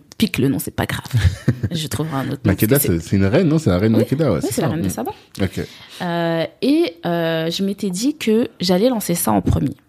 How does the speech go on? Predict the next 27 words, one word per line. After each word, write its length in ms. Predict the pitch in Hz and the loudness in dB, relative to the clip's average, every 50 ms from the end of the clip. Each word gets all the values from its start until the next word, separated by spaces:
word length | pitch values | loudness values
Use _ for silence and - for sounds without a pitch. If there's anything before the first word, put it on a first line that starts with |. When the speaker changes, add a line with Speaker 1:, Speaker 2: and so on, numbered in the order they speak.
| _ _ - | _ _ -4
Speaker 2:
Hmm. 400 | 95 92 90 90 87 85 82 78 - - - - | -2 -2 0 -2 -2 -4 -4 -6 -8 -12 -12 -2
Speaker 1:
Que 120 | - 175 165 | 0 2 4
j'allais 260 | 165 156 160 196 233 | 4 4 2 2 0
chercher 600 | - - 185 - - - - 165 175 196 - - - - | 0 0 -2 -2 -4 -2 0 0 0 0 -2 -6 -10 -6
des 180 | 151 156 151 | -4 -2 -2
femmes 380 | 151 - - 160 160 190 220 202 - - - _ _ _ _ _ _ _ _ _ _ _ _ _ _ - - - - - - - | -2 -4 -4 -2 0 0 0 -2 -4 -8 -20 _ _ _ _ _ _ _ _ _ _ _ _ _ _ -20 -20 -20 -20 -20 -8 0
pour 100 | 175 160 | 2 2
leur 120 | 151 147 | 2 2
dire, 180 | 151 147 156 175 | 0 -2 -2 -2
voilà, 240 | 165 147 143 - - _ - | -2 -2 -2 -4 -6 _ -4
est-ce 80 | - - | -4 -2
que 80 | - | 0
vous 100 | 196 180 | 0 0
voulez 200 | 170 165 160 151 | 0 -2 -2 -2
investir ? 640 | 139 139 139 160 135 - - - - - 160 170 - - - _ - - - - - | -2 -4 -4 -6 -6 -8 -6 -4 0 2 2 2 2 -2 -12 _ -20 -20 -20 -10 -2
Moi, 120 | - 175 185 | 0 0 0
je 80 | - | 0
crée 140 | - - 196 | 0 0 0
une 80 | 175 175 | 0 0
structure 480 | - - - 156 - - - 175 196 | -2 -4 -6 -6 -4 0 0 0 0
dans 100 | 190 165 | 0 -2
laquelle 220 | 139 135 - 165 185 | -4 -2 -2 -2 -2
vous 140 | 185 170 | -2 -4
allez 60 | 139 139 | -8 -8
pouvoir 280 | - - 143 143 - 143 | -8 -8 -8 -6 -6 -6
investir 420 | 147 143 147 - - 135 - - - | -6 -6 -6 -6 -8 -8 -10 -8 -2
ensemble, 640 | - 165 190 185 - - 151 147 185 220 92 - | 0 2 2 2 2 2 2 4 4 2 0 -2